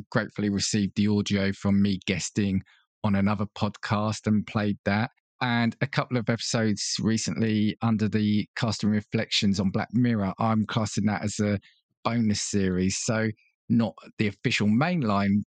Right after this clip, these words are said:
pod. So yeah, this is technically and officially episode one hundred. So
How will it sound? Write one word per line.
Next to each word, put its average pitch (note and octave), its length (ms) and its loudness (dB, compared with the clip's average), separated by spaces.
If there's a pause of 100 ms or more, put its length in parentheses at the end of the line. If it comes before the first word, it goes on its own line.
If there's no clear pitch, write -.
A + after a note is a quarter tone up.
pod. A2+ 240 -2
So C3+ 380 -2 (320)
yeah, C#3+ 280 0
this E3 240 -2
is C3 300 0 (240)
technically D3 580 -2
and F#3 160 2
officially A2+ 800 0
episode G2+ 460 -2
one G2+ 180 2
hundred. F2+ 420 -2
So B2+ 360 -2